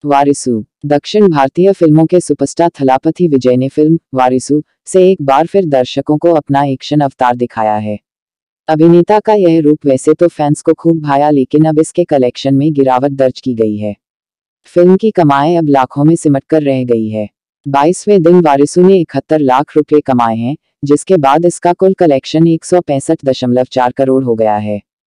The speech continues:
थुनिवु, अजीत कुमार हर बार अपनी उम्र से जुदा अवतार दिखा लोगों को चौंकना नहीं भूलते हैं।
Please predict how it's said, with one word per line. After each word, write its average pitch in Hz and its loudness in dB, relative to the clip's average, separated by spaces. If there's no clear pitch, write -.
थुनिवु, 135 2
अजीत 165 0
कुमार 147 2
हर 165 0
बार 135 0
अपनी 165 2
उम्र 151 2
से 185 -2
जुदा 139 0
अवतार 143 0
दिखा 147 -2
लोगों 147 2
को 180 0
चौंकना 143 -2
नहीं 143 0
भूलते 117 -4
हैं। 107 -4